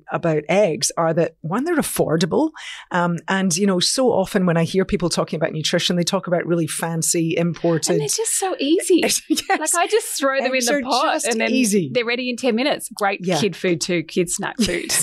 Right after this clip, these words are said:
Speaker 1: <laughs> Yeah, for
Speaker 2: <laughs> Yeah.
Speaker 1: anyone who's got little kids, oh, get them having a boiled egg in the morning with toast soldiers with some avocado.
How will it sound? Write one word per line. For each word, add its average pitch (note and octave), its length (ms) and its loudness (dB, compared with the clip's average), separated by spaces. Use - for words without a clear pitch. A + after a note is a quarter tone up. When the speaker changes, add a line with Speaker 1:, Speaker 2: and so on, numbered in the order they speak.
Speaker 1:
<laughs> - 220 -8
Yeah, C#4 360 2
for - 160 -2
Speaker 2:
<laughs> - 0 -
Yeah. B3+ 40 2
Speaker 1:
anyone D4+ 180 0
who's C#4 160 4
got - 180 0
little G#3+ 220 4
kids, A3+ 560 2
oh, G#3+ 200 2
get A3 220 0
them B3+ 100 2
having A3+ 200 2
a G3+ 40 2
boiled F#3 300 0
egg G3 160 2
in B3 60 4
the A3+ 60 2
morning F#3+ 240 4
with D#3+ 140 -4
toast F3 260 0
soldiers A3+ 420 2
with F3+ 80 -4
some F#3 120 0
avocado. F#3 640 2